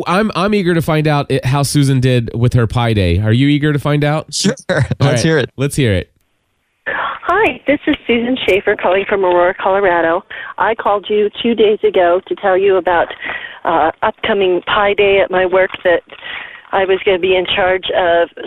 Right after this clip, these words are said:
Speaker 3: serving pies to, um, the employees. And I just thought I'd give you a follow-up. I got up early in the morning and went to the gym and exercised, even though I absolutely hate getting out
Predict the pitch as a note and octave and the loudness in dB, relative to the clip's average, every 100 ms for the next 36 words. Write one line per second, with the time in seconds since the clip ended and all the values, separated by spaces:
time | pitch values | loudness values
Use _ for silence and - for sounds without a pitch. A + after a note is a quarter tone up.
0 | - G3+ F#3+ F3+ F3+ F#3+ F3 E3+ F#3 F#3 | -4 -2 0 -2 -2 -2 0 0 0 -4
1 | - - - - - G#3 F3+ F3 E3+ F3 | -12 -14 -16 -20 0 4 4 4 2 0
2 | E3+ D3+ E3+ F3 E3 - F#4 G4 G#4+ _ | -4 -2 0 0 0 0 2 2 -2 _
3 | - - - - - - F#3+ G3 G3 F#3 | -20 -20 -20 -20 -20 -8 -4 -2 -2 -2
4 | B3 - A#3 G#3+ E3+ G#3+ G#3+ F#3 G#3 F#3+ | -4 0 0 0 0 -2 -2 -2 0 0
5 | F#3+ D#3+ E3 - - - - - _ _ | 2 0 -2 -8 -20 -20 -20 -20 _ _
6 | _ - G3 A#3 B3 B3 A#3 E3+ F#3+ F#3+ | _ -4 -2 0 0 -2 -4 -2 0 0
7 | F#3+ - A3 A#3+ B3+ B3 A#3+ G#3+ G#3 G#3+ | -2 -2 -2 0 0 0 2 2 2 2
8 | B3 - G3+ F#3+ F#3 F3+ F#3 - G3 F3+ | 0 0 2 2 0 0 -2 -2 -6 -2
9 | G3 F#3 G#3 F#3+ F#3+ G3 - G3+ F3+ F3 | 2 2 0 -2 -4 -4 -6 -2 2 2
10 | F#3 G3+ - - _ F#3+ F#3+ F3+ F3 F3 | 0 -4 -14 -20 _ -2 0 2 2 0
11 | E3+ - F#3 - E3 D#3+ - - - G#3 | 0 0 -2 -4 -2 -2 -4 -10 0 0
12 | - E3+ E3+ D3 D3 C3+ | 0 -2 0 2 2 0